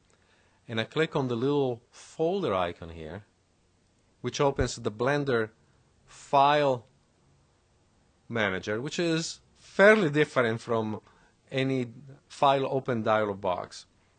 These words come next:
Anyway, you usually click on this button here,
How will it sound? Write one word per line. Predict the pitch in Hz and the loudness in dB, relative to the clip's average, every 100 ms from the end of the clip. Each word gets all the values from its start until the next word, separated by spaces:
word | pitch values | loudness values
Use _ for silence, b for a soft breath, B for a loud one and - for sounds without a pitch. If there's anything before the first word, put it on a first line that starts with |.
| _ | _
Anyway, | - 214 123 85 73 98 _ _ _ _ _ _ | -4 -2 0 -2 -4 -12 _ _ _ _ _ _
you | 120 | -6
usually | 120 160 240 170 117 98 | -4 -2 -2 0 -2 -2
click | 95 - 135 - - - | -6 -6 -6 -6 -12 -6
on | 117 113 107 | -4 -4 -6
this | 113 160 185 165 | -2 -2 -4 -10
button | 143 143 - 135 | -8 -8 -8 -12
here, | 120 107 | -8 -10